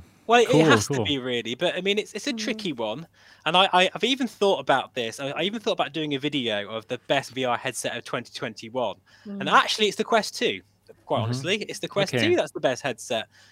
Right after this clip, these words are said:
Speaker 1: um, for most people. I mean, I'm a bit of a weirdo.
Speaker 2: Sure.
Speaker 1: I'm a bit of a, you know, I, I, I'm a massive V R geek in a really, a niche within a niche, okay? And that's where the Aero sits nicely for me.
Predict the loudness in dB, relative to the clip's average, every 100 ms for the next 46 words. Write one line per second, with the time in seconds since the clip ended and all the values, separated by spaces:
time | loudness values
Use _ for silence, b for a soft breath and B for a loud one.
0 | _ -4 -2 -2 -2 0 2 2 0 -6
1 | -10 -8 -6 -6 -4 -2 0 0 0 0
2 | 0 2 4 4 4 0 -2 -2 -2 0
3 | 0 0 -2 _ _ _ -4 0 0 0
4 | -6 _ _ 0 2 2 -2 4 4 4
5 | -2 _ -2 -2 0 -4 -4 -2 2 2
6 | 2 0 -2 -6 -2 -2 -6 -18 -14 -6
7 | -4 -4 -2 -4 -2 -2 -4 -2 -2 -2
8 | -2 -2 -2 -2 -4 -4 -8 -8 -10 -4
9 | -2 -2 0 0 0 -2 -2 -2 -2 0
10 | -2 -6 -6 -8 -8 -6 -4 -6 -12 -10
11 | -8 -6 -8 -10